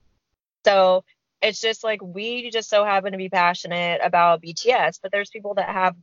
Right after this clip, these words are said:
these types of things in journals and scrapbooks and, um, for, like, travels and vacations. And that's something similar, actually, that I wanna do when I'm in Korea, um, for my travels.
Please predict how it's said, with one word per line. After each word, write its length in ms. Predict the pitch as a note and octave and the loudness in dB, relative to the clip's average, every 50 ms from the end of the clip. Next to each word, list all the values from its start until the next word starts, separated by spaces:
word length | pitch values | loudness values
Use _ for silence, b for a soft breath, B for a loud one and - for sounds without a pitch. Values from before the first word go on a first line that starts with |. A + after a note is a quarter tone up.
| _ _ | _ _
these 320 | F#3 F#3 F3+ E3+ - - - _ _ | -10 -10 -10 -10 -12 -14 -20 _ _
types 320 | - F3+ E3+ E3 - - F#3 | 0 0 0 0 0 -4 -6
of 120 | F3 E3+ E3+ _ | -6 -6 -10 _
things 300 | - F3+ F3 F3 F3+ F3 | -6 -6 -4 -4 -4 -4
in 140 | F3+ F3+ F3+ | -4 -4 -2
journals 520 | E3+ F3+ F3 E3+ F3 E3+ E3+ E3+ F3 E3+ F3+ | -2 -2 0 0 0 2 2 0 -2 0 2
and 240 | F3 E3+ E3 F3 B B B B _ | 2 2 2 -2 B B B B _
scrapbooks 760 | - - - G#3+ G3 F#3 F#3 - G3 F#3+ F#3 F#3 - - - _ | -8 2 4 4 4 4 4 4 4 4 4 2 -2 -12 -4 _
and, 480 | F#3+ F#3 F#3 F3 E3+ E3+ E3+ F3 F3+ - _ _ _ _ _ _ _ _ _ _ _ _ _ | 0 0 2 0 -2 -2 -4 -8 -12 -12 _ _ _ _ _ _ _ _ _ _ _ _ _
um, 360 | - G3+ G3 F#3 F3+ F3+ F3 - _ | 2 4 4 4 4 2 -2 -6 _
for, 140 | - G3 G3 | 2 4 4
like, 240 | F#3+ F#3+ F#3 F#3+ | 6 4 4 2
travels 400 | - - C4 B3+ A3+ A3 G3+ F#3 | 0 0 0 0 0 -2 -4 -4
and 80 | F#3+ G3 | -6 -6
vacations. 720 | G3+ G3 - B3+ A#3+ - - G3+ G3 F#3+ F#3 F#3 F#3+ F#3 - | -8 -8 -8 -8 -8 -8 -8 -6 -4 -4 -2 -4 -4 0 2
And 160 | F#3 F3+ F#3 b b b b b _ _ | 2 2 2 b b b b b _ _
that's 140 | A#3+ A#3+ - | 0 2 2
something 240 | D#4+ D#4 E4+ F4 | 0 -2 -2 -4
similar, 480 | - - - A#3+ A#3 A#3+ B3+ B3+ B3 B3 | -6 -4 -4 -2 0 2 2 4 4 4
actually, 360 | A3+ F#3+ G#3+ G#3+ - A#3 G#3+ | 4 2 0 0 -2 -2 0
that 100 | G#3 G3 | 2 2
I 80 | G3+ G3 | 2 2
wanna 380 | G3 F#3 F#3 F#3 F#3 F#3+ G#3 | 0 0 0 0 0 0 -2
do 280 | G3 G3+ A3+ A#3 A#3 A3 | -4 -6 -6 -6 -8 -4
when 160 | F#3+ F#3 F#3 | -2 0 0
I'm 140 | F3+ F3+ F3+ | 0 0 -2
in 100 | F3+ F#3 | -2 -4
Korea, 680 | F#3 - F#3+ F#3 F3+ F3+ F3 F3+ F3+ F3+ F3+ F#3 F3+ - | -4 -4 -4 -2 -2 0 0 0 0 0 -2 -4 -4 -4
um, 220 | F#3 F3 F3 F3 | -4 -4 -4 -4
for 200 | E3 - F3+ F#3+ | -2 2 2 4
my 140 | G3 F#3 F3 | 4 4 2
travels. 680 | E3+ - - C#3+ C3+ D3 D#3 G3+ B3 D4 F4+ G4 - | 0 0 0 2 2 2 2 4 4 2 2 0 -6